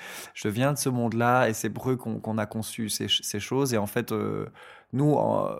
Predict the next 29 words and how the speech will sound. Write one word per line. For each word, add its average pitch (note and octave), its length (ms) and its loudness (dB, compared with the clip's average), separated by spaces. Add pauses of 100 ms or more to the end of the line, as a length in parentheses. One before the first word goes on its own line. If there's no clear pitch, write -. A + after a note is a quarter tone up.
on A2+ 100 -4
constate B2 400 2
qu'une B2+ 160 -2
fois C#3 260 6
qu'on B2 260 -2
a A2+ 80 2
su, A#2 460 0
euh, G#2+ 220 0
attraper, A#2+ 800 0
euh, G#2 560 -2
une A2+ 140 -2
certaine B2 360 -2
conviction A#2+ 600 -2
chez G#2+ 240 -6
un G#2+ 80 -2
dirigeant, A2 720 -2
il G#2+ 180 2
est G#2+ 60 4
jamais G#2+ 240 2
déçu. G#2+ 400 0
Donc, A2 200 -2
les, A2 140 -4
les G#2+ 140 -2
gens B2 280 4
rentrent A#2 360 -4
systématiquement A#2+ 800 -2
dans G#2+ 120 0
le G#2+ 60 0
jeu. A#2 320 0